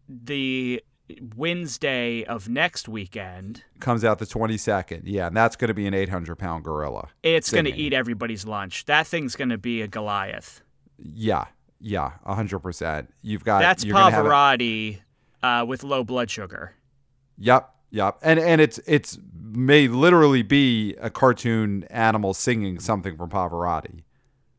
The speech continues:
Speaker 1: Possibly.
Speaker 2: Yeah, yeah. So, so Sing is gonna probably be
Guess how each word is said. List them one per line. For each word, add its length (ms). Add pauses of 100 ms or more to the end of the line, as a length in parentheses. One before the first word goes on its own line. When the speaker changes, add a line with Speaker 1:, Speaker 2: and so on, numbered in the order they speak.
Speaker 1:
Possibly. 600 (540)
Speaker 2:
Yeah, 240 (580)
yeah. 280
So, 340
so 240
Sing 360
is 140
gonna 300
probably 920
be 680